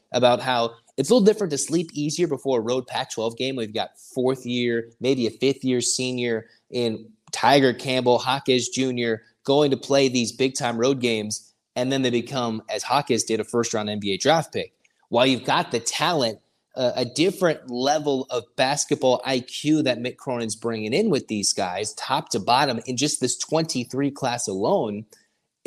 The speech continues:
there will be growing pains. This U C L A team can maybe surpass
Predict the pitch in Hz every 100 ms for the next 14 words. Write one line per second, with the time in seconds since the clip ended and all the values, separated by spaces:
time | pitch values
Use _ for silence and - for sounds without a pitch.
0 | - 156 156 180 175 208 160 120 127 135
1 | 107 104 90 - - - _ - 208 196
2 | 196 180 180 165 156 - 175 202 214 -
3 | _ - 170 160 196 262 226 - 175 -
4 | 143 143